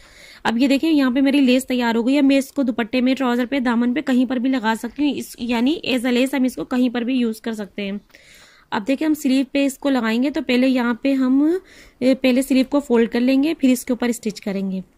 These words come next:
ये देखिए, डबल फोल्ड करके हमने यहाँ पे इसको स्टिच कर लेना है, फिर हमने इसी तरफ रख के लेस को लगा लेना है, ताकि हमारे नीचे से भी, ए, स्लीव की फिनिशिंग आए। अच्छा, ये ख्याल रखना चाहिए हमारे को अपनी सिलाई में और एम्ब्रॉयडरी में कि हमारे ऊपर के साथ साथ नीचे से भी नीटनेस हो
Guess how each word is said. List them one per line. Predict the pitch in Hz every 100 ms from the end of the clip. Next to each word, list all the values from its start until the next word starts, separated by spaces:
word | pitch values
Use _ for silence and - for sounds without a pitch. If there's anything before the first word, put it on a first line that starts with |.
| _ _ -
ये | 226
देखिए, | 220 247
डबल | 226 240
फोल्ड | 254 247 240
करके | 214 262
हमने | 262
यहाँ | 240 226
पे | 240
इसको | - 254
स्टिच | 240 202 -
कर | 220
लेना | 220 233
है, | 269 302 _ _ - _ - - -
फिर | - 269
हमने | 254 269
इसी | 269 285
तरफ | 277 254 254
रख | 247 240
के | - 285
लेस | 254 233
को | 269
लगा | 254 208
लेना | 208 214
है, | 240
ताकि | 254 262
हमारे | 247 262
नीचे | 240 220
से | 226 240
भी, | 233 349 - - - - -
ए, | 254 254 262 262 - 247
स्लीव | 240 240 240 -
की |
फिनिशिंग | 294 233 220 - 220
आए। | 202 196 196 - -
अच्छा, | - 320
ये | 262 285
ख्याल | 277 262 262
रखना | 262 254 262
चाहिए | 254 233 254
हमारे | 285 254 226
को | 247
अपनी | 254 262
सिलाई | 269 247 226 240
में | 254
और | 277
एम्ब्रॉयडरी | 254 226 208 202
में | 247 302
कि | 302
हमारे | 277 240 247
ऊपर | 277 254 254
के | 254
साथ | 277 233
साथ | 233 294 262
नीचे | 240 240
से | 233 240
भी | 233
नीटनेस | 294 226 - 220 208
हो | 185